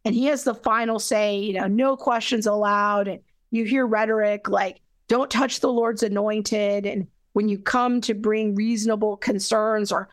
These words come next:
just even asking a question and you're met with like, you know, "We don't kind of allow those conversations," or even asking questions is seen as divisive, or you might hear phrases like, "Well, this is an honor culture."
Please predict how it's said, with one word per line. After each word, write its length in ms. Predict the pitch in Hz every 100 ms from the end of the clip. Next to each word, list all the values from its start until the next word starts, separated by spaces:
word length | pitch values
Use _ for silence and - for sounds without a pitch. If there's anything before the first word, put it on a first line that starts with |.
| -
just 160 | 302 -
even 220 | 285 269
asking 380 | 233 233 226 202
a 60 | 196
question 760 | - - 302 - - 190 175 - - _
and 160 | 220 220
you're 160 | 226
met 400 | 214 214 247 269 -
with 340 | 220 208 202 196
like, 360 | 208 202 196 - _ _
you 80 | 208
know, 80 | 214
"We 160 | 208 247
don't 180 | 254
kind 180 | 254 226
of 60 | 214
allow 320 | 202 208 226
those 180 | 220 202
conversations," 720 | - 208 202 214 208 208 220
or 60 |
even 160 | 233 254
asking 300 | 240 - 214
questions 460 | - 233 - 208 202
is 140 | 190
seen 220 | 220 214
as 180 | 196 180 - _ -
divisive, 960 | 202 196 196 214 226 233 - 208 190 185
or 160 | - 214
you 140 | 220
might 240 | 220 226
hear 460 | 240 240 233 214 - - _ _ - -
phrases 360 | 233 220 226
like, 300 | 214 208 202
"Well, 120 | 208 214
this 180 | 262
is 100 | 233
an 120 | 240 226
honor 460 | - 220 220 226 214
culture." 720 | - 196 180 - - - -